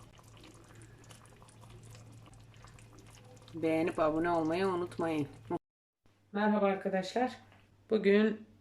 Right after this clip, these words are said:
sizinle birlikte mantar yemeği yapacağım. Malzemelerini sayayım. Bir yemek kaşığı tereyağı, bir fincan sıvı yağ,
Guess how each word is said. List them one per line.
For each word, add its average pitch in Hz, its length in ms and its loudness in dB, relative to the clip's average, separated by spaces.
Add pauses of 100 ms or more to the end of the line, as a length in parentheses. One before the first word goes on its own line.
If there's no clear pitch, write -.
(160)
sizinle 190 540 0
birlikte 208 760 2
mantar 190 460 0
yemeği 185 360 2
yapacağım. 196 480 0 (840)
Malzemelerini 175 680 2
sayayım. 185 460 2 (1000)
Bir 214 80 4
yemek 202 320 4
kaşığı 202 320 0
tereyağı, 196 460 4
bir 214 100 2
fincan 190 460 0
sıvı 196 260 0
yağ, 196 300 2